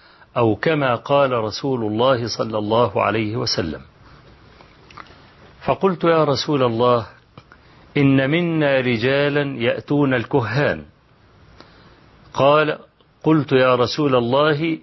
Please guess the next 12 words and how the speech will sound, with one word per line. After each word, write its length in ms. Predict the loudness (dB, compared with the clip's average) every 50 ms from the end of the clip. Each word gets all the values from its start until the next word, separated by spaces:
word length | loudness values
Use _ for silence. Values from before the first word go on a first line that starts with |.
| -2
إني 460 | 0 2 2 2 0 0 0 0 -2 -2
حديث 520 | -2 -2 -2 -2 0 0 0 0 0 2
عهد 460 | 2 2 2 0 -2 -4 -6 -6 -4
بجاهلية، 1000 | -4 -4 -4 -4 -4 -2 0 0 0 0 0 0 0 0 0 -2 -2 -4 -10 -14 -18 _ _ _ _ _ _ _ -20 -20 -20 -20 -20 -20 -20 -20 -20 -20 -20 -20 -20 -20 -20 -20 -20 -20 -6 -2 0
وإن 500 | 2 2 2 2 2 2 2 2 2 2
منا 460 | 2 0 0 0 0 0 0 0 0
رجالا 800 | 0 -2 -2 0 0 2 2 2 0 0 0 -2 -2 -4 -6 -6
يأتون 600 | -4 -4 -4 -4 -4 -4 -2 0 2 2 2 2
الكهان.' 680 | 0 -2 -4 -4 -4 -4 -4 -4 -2 0 0 0 -2 -6 -14 -20 -20 -20 _ _ _ _ _ _ _ -20 -20 -20 -20 -20 -20 -20 -20 -20 -20 -10 -4
قال: 440 | 0 2 2 2 2 2 0 -2 -4
'فلا 440 | -4 -2 -2 0 2 2 2 0 0
تأتهم.' 600 | -2 -4 -4 -4 -4 -6 -6 -6 -4 -6 -12